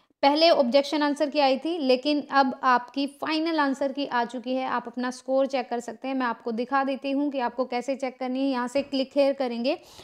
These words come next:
और हम सीधा पहुँच जाएंगे फॉरेस्ट रिसर्च इंस्टीट्यूट देहरादून के ऑफिशियल वेबसाइट पे। आपको यहाँ पर रजिस्ट्रेशन नंबर, date of birth डालनी है और अप्लाई करना है।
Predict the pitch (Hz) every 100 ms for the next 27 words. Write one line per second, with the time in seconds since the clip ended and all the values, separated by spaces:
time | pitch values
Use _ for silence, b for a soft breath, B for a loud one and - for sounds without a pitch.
0 | B 285 285 302 302 320 311 302 294 269
1 | 269 269 302 302 262 262 269 269 262 269
2 | 269 262 247 262 247 277 226 247 247 233
3 | 247 247 240 233 233 269 254 240 - 247
4 | 240 277 - 240 240 269 262 247 240 262
5 | 254 233 233 262 254 269 262 247 247 233
6 | 233 233 254 233 226 226 269 254 240 220
7 | 208 208 185 190